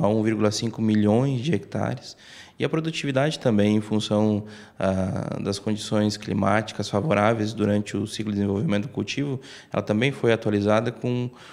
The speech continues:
com um número superior ao que nós tínhamos, ah, inicialmente estimado, né? Então, isso também denota a, a importância e a, a, a, o manejo que os agricultores vêm adotando,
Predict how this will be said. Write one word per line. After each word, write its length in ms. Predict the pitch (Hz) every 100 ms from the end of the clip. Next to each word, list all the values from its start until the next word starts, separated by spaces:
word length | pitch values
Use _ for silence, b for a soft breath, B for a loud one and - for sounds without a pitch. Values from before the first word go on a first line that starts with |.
| B
com 160 | B 117
um 100 | 120
número 380 | 117 117 123 123
superior 460 | - - 131 117
ao 80 | 135
que 100 | 135
nós 160 | 110 104
tínhamos, 560 | - 104 104 101 - -
ah, 280 | - 98 104
inicialmente 640 | 107 107 110 107 104 107
estimado, 560 | 113 - 143 120 113 - - B B -
né? 260 | 92 101 113 B B
Então, 220 | - 127
isso 180 | 143 -
também 280 | - 120 139
denota 720 | 127 107 107 135 147 107 104 - B B B
a, 520 | - 98 95 95 - -
a 100 | 110
importância 880 | 113 117 104 101 113 131 139 - 107
e 100 | 101
a, 220 | 104 104
a, 720 | 107 - 101 101 104 - -
a, 440 | 104 101 107 117 - -
o 80 | -
manejo 420 | 104 104 117 -
que 60 |
os 60 | 113
agricultores 460 | 110 104 104 110 104
vêm 140 | 107
adotando, 640 | 101 104 - 107 131 127